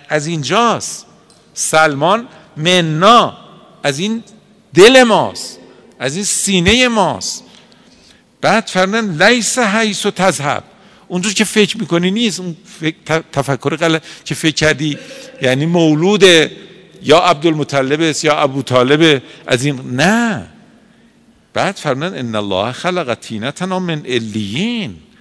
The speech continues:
و خلق طینة شیعتنا من دون ذلک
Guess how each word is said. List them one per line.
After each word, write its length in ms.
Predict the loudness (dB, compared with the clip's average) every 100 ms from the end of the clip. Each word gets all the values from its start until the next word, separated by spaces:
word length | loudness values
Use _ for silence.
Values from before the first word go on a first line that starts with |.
| _ _ _ _
و 60 | -10
خلق 400 | -2 0 0 -2
طینة 440 | -4 -2 -2 -2
شیعتنا 640 | -2 -2 -2 -2 0 0 2
من 180 | 0
دون 300 | 2 2 2
ذلک 580 | 2 2 0 -2 -6 -12